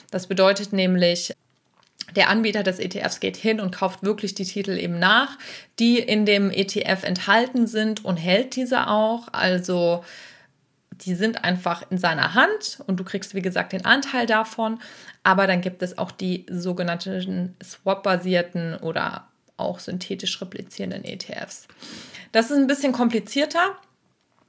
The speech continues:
Da kann man sich beispielsweise auch beim, bei der Website just E T F dot com mal informieren. Ich lese euch hier mal was vor, worin denn der Unterschied liegt.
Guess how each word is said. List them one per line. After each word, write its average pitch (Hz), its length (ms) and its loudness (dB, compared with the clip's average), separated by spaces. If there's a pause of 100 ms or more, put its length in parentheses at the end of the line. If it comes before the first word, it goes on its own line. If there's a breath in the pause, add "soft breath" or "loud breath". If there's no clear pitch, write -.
Da 208 120 0
kann 233 160 2
man 220 100 6
sich 208 140 -2
beispielsweise 202 580 2
auch 180 60 0
beim, 180 400 2
bei 185 140 6
der 180 120 4
Website 190 460 0
just 190 260 -2
E - 120 -4
T - 120 -8
F 254 220 2
dot 262 180 -4
com 240 200 -8
mal 220 180 2
informieren. 208 640 -2
Ich 196 160 -8
lese 190 180 -4
euch 185 100 -8
hier 196 80 -6
mal 175 140 0
was 170 180 -6
vor, 214 340 0 (560 loud breath)
worin 180 840 -2
denn 170 180 -2
der 170 100 -6
Unterschied - 460 -10
liegt. - 280 -20